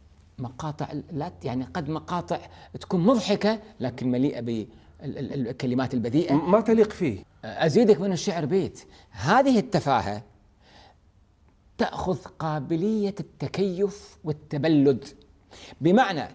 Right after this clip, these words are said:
Speaker 1: تجد أحيانًا الناس في الأربعين والخمسين والستين، بعضهم عيالهم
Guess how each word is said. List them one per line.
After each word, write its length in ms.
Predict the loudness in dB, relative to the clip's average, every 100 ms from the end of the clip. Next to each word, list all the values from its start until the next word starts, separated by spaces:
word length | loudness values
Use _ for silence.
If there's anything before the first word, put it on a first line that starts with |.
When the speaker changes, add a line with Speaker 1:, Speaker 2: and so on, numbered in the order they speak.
| 2
Speaker 1:
تجد 280 | 4 4
أحيانًا 340 | 2 2 -2 -2
الناس 540 | -4 -6 -8 -14 -20 -14
في 60 |
الأربعين 580 | -12 -10 -10 -6 -6 -6
والخمسين 560 | -14 -12 -12 -10 -12 -12
والستين، 460 | -16 -18 -10 -8 -8
بعضهم 320 | -10 -10 -10
عيالهم 400 | -8 -8 -10